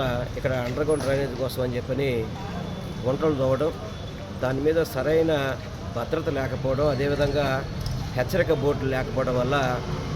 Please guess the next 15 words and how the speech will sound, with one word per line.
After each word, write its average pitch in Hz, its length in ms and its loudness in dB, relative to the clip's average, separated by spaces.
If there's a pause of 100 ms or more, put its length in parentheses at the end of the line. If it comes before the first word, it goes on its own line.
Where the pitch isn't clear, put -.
(160)
ఆ 123 140 -2
మనిషి 147 240 0
నిన్న 147 200 4 (360)
దాంట్లో 143 380 2
మునిగిపోవడం, 151 520 2 (580)
అతను 151 220 2 (640)
ప్రాణం 160 320 6
కూడా 175 180 8
కోల్పోవడం 143 420 4
జరిగింది. 113 340 0 (140)
ఇది 147 100 0 (100)
చాలా 156 200 6 (100)
బాధాకరం. 143 440 2 (1160)
నగరపాలక 170 520 2
సంస్థ 160 220 2